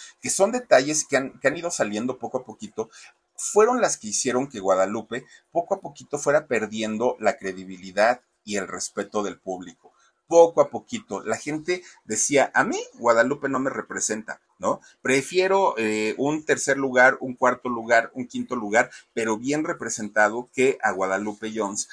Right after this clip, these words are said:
pues, eh, representando a México, pero en realidad, pues, yo no me siento identificado con, con ella".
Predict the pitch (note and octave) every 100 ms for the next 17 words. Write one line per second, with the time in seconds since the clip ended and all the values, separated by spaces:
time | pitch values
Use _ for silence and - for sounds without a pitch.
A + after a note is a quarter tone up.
0 | - - A2 A2 - G2+ G2+ G2+ G#2 F#2+
1 | G2+ G#2 G#2+ A#2 B2 A#2 G#2+ G2+ A2+ -
2 | G2 F#2+ F#2+ F#2+ G#2 G#2 A2 G#2 G#2 G#2
3 | G2 F#2+ E2+ G2 F#2 - - - F#2 F#2
4 | - F#2 F2+ F2+ A#2+ G3 B3 A3+